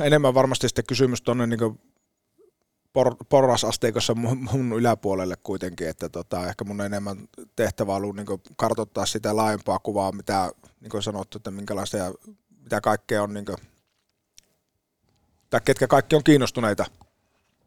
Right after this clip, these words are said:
Mutta varmasti sillä isossa kuvassa niin se, että mä uskon, että mehän halutaan semmoinen ihminen, ihminen tähän, että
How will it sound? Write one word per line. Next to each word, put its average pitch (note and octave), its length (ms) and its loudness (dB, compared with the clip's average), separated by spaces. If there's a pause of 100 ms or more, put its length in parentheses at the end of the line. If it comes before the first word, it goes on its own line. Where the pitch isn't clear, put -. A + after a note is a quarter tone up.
(720)
Mutta C#3+ 220 6
varmasti G3 360 8
sillä G3+ 300 8
isossa F#3 300 6
kuvassa E3 340 6
niin E3 100 -2
se, E3 160 8
että D3 320 6 (2000)
mä C#3 140 0
uskon, D3 200 2
että C#3+ 120 -2
mehän C#3 200 4 (840)
halutaan C#3 420 4
semmoinen C3 300 2
ihminen, B2 420 2
ihminen C#3 380 2
tähän, A#2+ 280 4
että A2 300 0